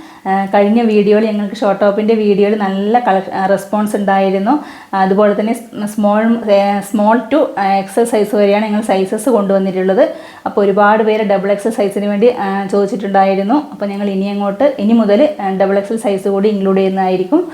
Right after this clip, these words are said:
ആ, അതുപോലെ തന്നെ, ഏ, ഇന്ന് കൊണ്ടുവന്നിരിക്കുന്ന ത്രീ കളേഴ്സിൽ നല്ല ഡിഫറൻറ്റ് പാറ്റേൺസിലൊക്കെ വരുന്ന കളക്ഷൻസ് ആയിട്ടാണ്.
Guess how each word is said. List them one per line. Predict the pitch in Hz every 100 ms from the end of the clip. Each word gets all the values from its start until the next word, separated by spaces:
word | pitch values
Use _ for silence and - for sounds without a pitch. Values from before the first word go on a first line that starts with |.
| - - - -
ആ, | 196 190 196
അതുപോലെ | 202 202 202
തന്നെ, | 208 240 -
ഏ, | 196 196
ഇന്ന് | 196 240
കൊണ്ടുവന്നിരിക്കുന്ന | 226 208 208 202 226 202
ത്രീ | 208 214
കളേഴ്സിൽ | 202 196 196 220 233
നല്ല | 226 196
ഡിഫറൻറ്റ് | 202 196 202 202 214
പാറ്റേൺസിലൊക്കെ | 214 190 208 208 220 208 208
വരുന്ന | 196 190
കളക്ഷൻസ് | 214 190 190 226 208 208
ആയിട്ടാണ്. | 202 196 190 269 311 -